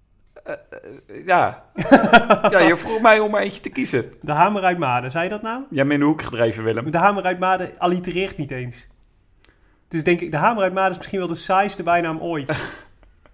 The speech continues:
Speaker 1: Misschien moeten we het, kunnen we het niet aan hem zelf vragen?
Speaker 2: Ja. Ja, laten we het straks per Twitter aan hem vra-, aan hem
Speaker 1: Ja.
Speaker 2: zelf vragen,
Speaker 1: Ja.
Speaker 2: wat hij het mooist vindt.
Speaker 1: Ja.
Speaker 2: Oké, laten we een, eh, oké, prachtig compromis, Tim. Ik zie dat je een, eh, nee, ik, ja, ik zie dat we hier een bijzonder natje hebben klaarstaan.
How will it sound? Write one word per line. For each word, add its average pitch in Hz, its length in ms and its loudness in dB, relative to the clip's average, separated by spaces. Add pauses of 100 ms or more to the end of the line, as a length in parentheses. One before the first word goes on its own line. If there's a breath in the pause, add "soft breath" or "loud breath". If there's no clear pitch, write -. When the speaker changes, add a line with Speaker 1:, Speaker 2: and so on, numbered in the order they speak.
(680 loud breath)
Speaker 1:
Misschien 170 260 -6
moeten 170 260 -4
we 147 60 -10
het, - 60 -14 (120)
kunnen 190 200 -6
we 180 60 -4
het 175 100 -4
niet 175 120 -6
aan 143 100 0
hem 135 100 0
zelf 139 260 0
vragen? 92 460 -4
Speaker 2:
Ja. 127 160 -10 (440)
Ja, 139 160 -10 (120)
laten 151 180 -2
we 170 60 -8
het 156 100 -8
straks - 300 -6
per - 160 -12
Twitter 175 320 -8
aan 139 120 -6
hem 131 160 -4
vra-, 127 200 -12
aan 139 120 -8
hem 139 100 -6
Speaker 1:
Ja. 139 40 -8
Speaker 2:
zelf 135 220 -8
vragen, 131 220 -4
Speaker 1:
Ja. 117 80 4
Speaker 2:
wat 90 100 -2
hij 143 100 -8
het 135 80 -8
mooist 135 240 -8
vindt. 139 160 -8
Speaker 1:
Ja. - 140 -6 (560 loud breath)
Speaker 2:
Oké, 143 240 -6 (340)
laten 147 280 -2
we 131 200 -4
een, 131 140 -6
eh, - 60 -8
oké, 135 200 -10
prachtig 180 380 -6
compromis, 131 440 -4
Tim. 143 220 -12 (440 loud breath)
Ik 165 160 -4
zie 240 140 -2
dat 214 180 -2
je 214 80 -2
een, 185 140 0 (440)
eh, 175 40 -14 (280)
nee, 143 300 -2
ik, 147 80 -16
ja, 139 160 -6
ik 127 100 -12
zie 180 140 -10
dat 135 140 -6
we 139 80 -8
hier 139 100 -6
een 135 100 -4
bijzonder 139 300 -4
natje 190 180 -6
hebben 208 180 -8
klaarstaan. 127 540 -6